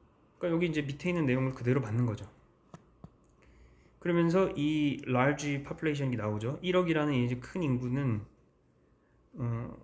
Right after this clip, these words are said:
반드시 뭘, 모든 것의 사이즈의 증가를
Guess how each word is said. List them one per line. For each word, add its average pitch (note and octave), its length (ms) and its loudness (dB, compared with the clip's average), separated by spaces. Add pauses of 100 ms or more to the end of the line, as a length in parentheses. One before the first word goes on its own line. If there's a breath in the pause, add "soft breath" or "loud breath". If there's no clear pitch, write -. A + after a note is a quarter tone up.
(800)
반드시 D#3+ 720 -4 (400)
뭘, D3+ 400 -2 (260)
모든 D#3 360 0
것의 D#3 240 -2
사이즈의 F3 640 -2
증가를 C3 760 -4